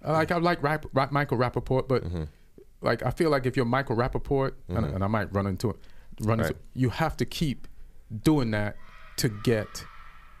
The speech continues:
Speaker 1: people to pay attention. So are you always as angry as you
Speaker 2: Gotcha.
Speaker 1: say you are?
Speaker 2: Right, right.
Speaker 1: Like, y-, you know what I'm saying?
Speaker 2: Yeah.
Speaker 1: You know, if you give an angry rant, people are
Speaker 2: Yeah.
Speaker 1: gonna watch it. Like, I want,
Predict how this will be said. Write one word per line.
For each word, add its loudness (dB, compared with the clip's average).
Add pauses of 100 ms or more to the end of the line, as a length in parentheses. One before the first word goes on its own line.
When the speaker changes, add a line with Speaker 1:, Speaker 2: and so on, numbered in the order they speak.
(240)
Speaker 1:
people 0
to -6
pay 2
attention. 0
So 0
are 4
you -2
always 2
as -2
angry 2
as 0
you -2
Speaker 2:
Gotcha. 2
Speaker 1:
say 4
you 2
are? -2
Speaker 2:
Right, 0
right. -6
Speaker 1:
Like, 0 (920)
y-, -10
you 0
know 2
what 2
I'm 0
saying? 0
Speaker 2:
Yeah. 2
Speaker 1:
You 2
know, 2
if -2
you 0
give 2
an 0
angry 2
rant, 0
people 2
are 6
Speaker 2:
Yeah. 2
Speaker 1:
gonna 0
watch 0
it. -2
Like, -2 (320)
I 4
want, 0